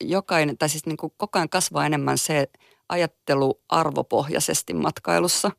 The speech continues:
Eli, elikkä ihmiset tekee, niinku, selvästi enemmän. Nyt muutaman vuoden sisällä mä oon nähnyt, niinku, vihdoinkin sellaista ihanaa muutosta tämän asian suhteen, että, että tehdään arvopohjaisia valintoja, kun matkaillaan ja, ja, ja, ja että se mä-,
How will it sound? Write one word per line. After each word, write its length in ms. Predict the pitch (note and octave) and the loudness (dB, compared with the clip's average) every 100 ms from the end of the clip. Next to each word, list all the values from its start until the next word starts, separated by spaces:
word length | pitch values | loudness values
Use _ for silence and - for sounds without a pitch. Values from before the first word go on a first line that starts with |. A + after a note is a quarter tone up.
| _ _ _ _ _ _ - | _ _ _ _ _ _ -4
Eli, 240 | D#3 C#3+ - | 0 2 4
elikkä 340 | D3+ D3 D3+ D3+ | 4 4 2 2
ihmiset 400 | E3+ E3 D3+ - | 4 2 0 0
tekee, 500 | E3+ E3 D3 C3+ B2+ - - _ _ - - C#3 _ _ - | -2 0 2 2 2 -2 -16 _ _ -20 -18 -20 _ _ -12
niinku, 200 | - - - | -8 -8 -2
selvästi 640 | G#3+ G#3+ D#3+ - - - | 0 0 0 0 -2 0
enemmän. 260 | D3 C#3+ D#3 | 0 0 -2
Nyt 80 | |
muutaman 400 | G#3 A#3 E3+ D#3 | 0 0 0 0
vuoden 340 | D#3+ F3+ C#3 C3 | 6 6 6 2
sisällä 380 | C#3+ - C3 B2+ | 0 2 2 4
mä 100 | B2 | 2
oon 120 | C3+ | 2
nähnyt, 360 | C3 C#3+ C3 _ _ - | 0 0 -4 _ _ -14
niinku, 340 | A#2 - - _ _ _ G3 | -6 -4 -6 _ _ _ -2
vihdoinkin 420 | F#3+ E3+ C3 B2+ | 2 2 2 -2
sellaista 420 | - C#3+ - C#3+ - E3 | 0 -2 0 0 0 -2
ihanaa 320 | E3+ D3 C#3 | 0 2 4
muutosta 500 | E3 D#3 - - - | 4 2 0 -4 -2
tämän 160 | C#3+ - | -2 0
asian 280 | C#3 - - | 2 2 2
suhteen, 340 | F3 - D#3+ | 0 0 -2
että, 200 | - D#3 | 0 0
että 140 | B2+ - | 0 0
tehdään 280 | F3 D#3+ | 2 4
arvopohjaisia 800 | D#3+ F3+ C#3+ C#3+ C#3 C#3 C#3+ C#3 C3 - - _ - | 4 4 2 2 2 0 2 2 0 -10 -20 _ 4
valintoja, 460 | F3 D#3+ C#3+ D3 | 6 6 4 -2
kun 140 | C#3+ D3 | 0 2
matkaillaan 720 | E3 - - C#3 C3 C3 C3 | 2 0 -2 0 2 4 4
ja, 180 | C3+ B2+ - - - - C#3+ | 4 2 -4 -20 -20 -6 2
ja, 180 | C3+ - | 4 4
ja, 160 | C#3+ - - | 2 2 4
ja 120 | C3+ | 2
että 180 | - D3+ | 2 -2
se 100 | |
mä-, 140 | C#3+ | 0